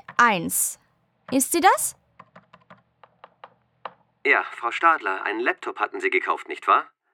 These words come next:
Speaker 2: Was ist denn das Problem?
Speaker 1: Ja, also die Software funktioniert nicht richtig. Ich muss immer sehr lange warten, bis alles läuft.
Speaker 2: Wie meinen Sie das? Heißt das, dass Ihr Laptop zu langsam ist?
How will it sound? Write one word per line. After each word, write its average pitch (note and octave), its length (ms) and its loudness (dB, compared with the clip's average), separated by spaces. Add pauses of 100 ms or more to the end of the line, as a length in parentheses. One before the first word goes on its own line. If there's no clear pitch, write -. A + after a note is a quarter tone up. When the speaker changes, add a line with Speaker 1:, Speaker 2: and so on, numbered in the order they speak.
(600)
Speaker 2:
Was G#2+ 160 -10
ist - 140 -8
denn D#3 80 0
das B2+ 160 0
Problem? C3 440 -4 (920)
Speaker 1:
Ja, C#4 380 8
also C#4 240 4
die D#4 120 6
Software D4+ 440 4
funktioniert A3+ 500 4
nicht G#3 180 -4
richtig. G3 460 -2
Ich B3 80 -4
muss D4 180 8
immer D#4+ 220 6
sehr C4 320 6
lange C#4 300 6
warten, A3+ 320 4
bis F#3+ 120 0
alles F3+ 300 2
läuft. - 420 -2 (1040)
Speaker 2:
Wie D3 120 -8
meinen F3+ 260 2
Sie B2+ 100 -4
das? F2 400 -4
Heißt G#2 240 -2
das, G2+ 200 -4
dass F#2 180 -4
Ihr F2 120 -6
Laptop F#2 380 -4
zu G2+ 80 -6
langsam G2+ 360 0
ist? - 240 -10